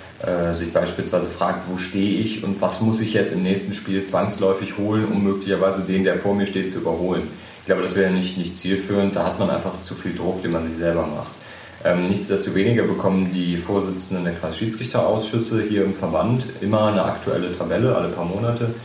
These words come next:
wo sie halt ihr, ähm, ihre Schiedsrichter sehen können und wo sie sehen können, wie diese Saison das Leistungsspektrum ist. Am Ende der Saison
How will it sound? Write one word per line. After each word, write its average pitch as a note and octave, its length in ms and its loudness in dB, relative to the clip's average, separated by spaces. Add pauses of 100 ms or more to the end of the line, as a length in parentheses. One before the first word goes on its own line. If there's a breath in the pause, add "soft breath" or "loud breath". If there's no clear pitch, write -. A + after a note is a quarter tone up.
(300 loud breath)
wo F#2+ 40 -2
sie G2 220 2
halt G2+ 240 2
ihr, F#2 500 4
ähm, F2 300 0
ihre F#2 180 -4
Schiedsrichter F#2+ 540 -2
sehen F#2+ 300 4
können G#2 220 2
und F#2 80 0
wo F2 100 -2
sie F2 80 -4
sehen F2+ 220 0
können, F2+ 200 -2
wie F2+ 420 -2
diese F2 120 -8
Saison F2 240 -2
das E2+ 140 -2
Leistungsspektrum - 680 -2 (100)
ist. - 140 -12 (460 loud breath)
Am E2+ 100 -2
Ende F#2+ 240 4
der B2 180 6
Saison A#2 520 4